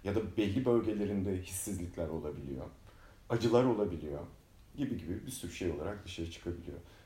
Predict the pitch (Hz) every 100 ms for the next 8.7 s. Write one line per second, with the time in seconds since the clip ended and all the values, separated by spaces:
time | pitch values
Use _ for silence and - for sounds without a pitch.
0 | - 120 120 113 - 104 101 104 - -
1 | 113 127 127 117 117 120 113 - - -
2 | 117 104 117 113 117 117 - 101 98 127
3 | 123 95 113 113 92 87 85 - 139 123
4 | 113 113 - 92 110 104 - - 85 85
5 | 78 71 76 92 175 - - - - 120
6 | 139 127 101 120 - - 101 107 - -
7 | - - - 95 87 160 170 - - -
8 | - 107 101 104 107 120 175